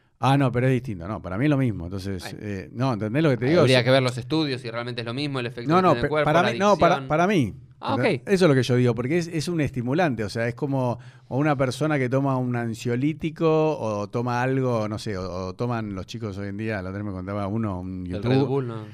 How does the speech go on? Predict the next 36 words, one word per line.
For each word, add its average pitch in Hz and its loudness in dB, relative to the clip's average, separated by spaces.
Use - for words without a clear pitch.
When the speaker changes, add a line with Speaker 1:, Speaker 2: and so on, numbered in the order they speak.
Speaker 1:
No, 147 6
ojalá 120 2
el 117 0
Red 104 -2
Bull. 98 -4
Toman 143 0
pastillas 147 -2
combinadas 117 -4
con 110 -6
alcohol, 147 -2
te 110 -6
hacen 110 -6
el 98 -6
efecto 110 -8
contrario, 95 -4
no 101 -6
sé, 98 -8
toman 107 -4
Rivotril 104 -4
con 101 -6
vodka, 113 0
no, 147 -4
no, 156 -4
no 160 -2
me 156 0
acuerdo 135 0
cuál 104 -2
era 110 -2
la... 90 -8
o 101 -10
Xanax, - -6
toman 117 -6
Xanax, 101 -6
ahí 95 -10
está, 90 -8
Xanax, - -8